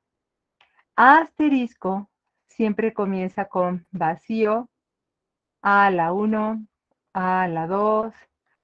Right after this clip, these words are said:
A a la tres, y así sucesivamente hasta A a la N.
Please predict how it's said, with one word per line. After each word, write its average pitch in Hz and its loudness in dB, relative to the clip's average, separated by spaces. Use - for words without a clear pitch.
A 196 4
a 185 0
la 160 -6
tres, 214 -4
y 202 -4
así 196 -2
sucesivamente 233 -2
hasta 185 0
A 233 -8
a 175 -6
la 160 -4
N. 143 -6